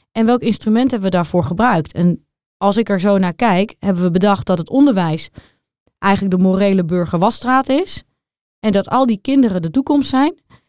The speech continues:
Dus we gaan niet netjes in Nederland met elkaar om. Dat kunnen we zien, hè. De volwassenen gedragen zich niet. We gooien aanstekers als het ons niet zint.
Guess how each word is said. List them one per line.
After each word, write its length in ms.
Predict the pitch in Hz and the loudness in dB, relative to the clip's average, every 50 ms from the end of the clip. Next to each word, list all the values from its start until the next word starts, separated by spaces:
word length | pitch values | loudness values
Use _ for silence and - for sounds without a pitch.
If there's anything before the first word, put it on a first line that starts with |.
| _ _ _ | _ _ _
Dus 220 | - 226 214 170 - | -2 -2 -2 -2 0
we 180 | 185 190 185 | -2 -2 -2
gaan 300 | 196 226 240 233 208 202 - | 0 0 0 2 2 0 2
niet 160 | - 262 277 | 0 0 0
netjes 300 | 254 233 208 - 208 175 | 2 0 -2 -2 -2 0
in 60 | 185 | 0
Nederland 280 | 190 185 180 175 175 175 | 2 2 2 0 0 0
met 80 | 170 156 | 0 0
elkaar 200 | 160 156 165 165 | -2 -2 -4 -2
om. 180 | 185 254 294 | 0 0 2
Dat 100 | 294 220 | 0 0
kunnen 200 | - 190 170 165 | -2 -2 -2 -2
we 60 | 160 | -2
zien, 180 | - - 262 262 | -2 0 0 2
hè. 120 | 220 247 | 2 2
De 80 | 262 240 | 0 -2
volwassenen 500 | 196 - 196 180 196 208 - 202 180 165 | -2 -4 -2 -2 0 -2 0 0 -2 -2
gedragen 460 | - - 175 185 226 240 240 - 233 | -2 -2 -2 0 2 2 0 0 -4
zich 260 | 208 - 233 233 - | -4 -2 -2 -2 0
niet. 240 | 226 226 226 233 - _ - - _ _ _ _ | 2 2 2 0 -2 _ -20 -20 _ _ _ _
We 100 | - 175 | -6 -4
gooien 320 | - - 165 165 175 190 | -2 0 0 0 0 0
aanstekers 760 | 208 240 262 269 262 - - 254 254 254 - 269 285 277 - - | 2 2 2 0 0 -2 -2 -2 -2 0 -2 -2 -4 -4 -6 -6
als 140 | - 240 | -4 -4
het 100 | 208 - | -2 0
ons 180 | 247 247 240 - | 0 0 2 2
niet 160 | 254 240 - | 0 -2 -2
zint. 360 | - 254 247 247 247 - - | 0 0 0 0 0 0 -4